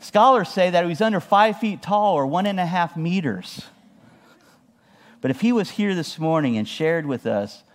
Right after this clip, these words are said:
what would he say? What would his words would be to us? I can imagine him saying something like this. "You're not an outcast.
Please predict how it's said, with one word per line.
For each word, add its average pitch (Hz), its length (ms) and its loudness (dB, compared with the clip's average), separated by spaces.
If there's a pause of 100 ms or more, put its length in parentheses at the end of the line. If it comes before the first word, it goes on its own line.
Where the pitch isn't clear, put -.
(400)
what 285 200 -6
would 320 100 -6
he 254 160 -6
say? 233 840 -8 (840)
What 349 80 -12
would 285 140 -6
his 147 160 -8
words 143 360 -4
would 107 200 -8
be 98 160 -6
to 90 200 -16
us? - 380 -20 (1300)
I 190 200 0
can 196 240 -4
imagine 151 560 0
him 110 100 -2
saying 120 400 -4
something 110 460 -8
like 90 260 -10
this. - 500 -18 (3000)
"You're 117 160 -6
not 123 240 -2
an 110 140 -6
outcast. 101 840 -12